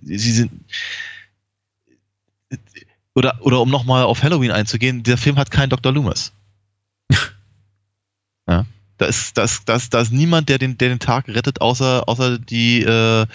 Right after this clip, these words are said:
Speaker 1: außer die, die, die Kinder selber.
Speaker 2: Ja.
Speaker 1: Und selbst das ist fraglich.
Speaker 2: Ja, und gegen Ende, gegen Ende von, äh, A Nightmare on Elm Street wird's ja richtig schlimm. Dann werden ja die Erwachsenen auch mehr oder weniger direkt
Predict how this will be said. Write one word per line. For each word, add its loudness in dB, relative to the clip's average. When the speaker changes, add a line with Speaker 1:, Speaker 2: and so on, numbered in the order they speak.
Speaker 1:
außer 2
die, 4
die, 2
die 0
Kinder 2
selber. 0
Speaker 2:
Ja. 2
Speaker 1:
Und -20
selbst -2
das -4
ist -6
fraglich. -6
Speaker 2:
Ja, 4
und 2
gegen 2
Ende, 0
gegen 2
Ende 4
von, 2
äh, -12
A 6
Nightmare 4
on -4
Elm 2
Street 0
wird's -2
ja 2
richtig -2
schlimm. 2
Dann 0
werden 4
ja 4
die 0
Erwachsenen 0
auch -6
mehr 2
oder 2
weniger 2
direkt -2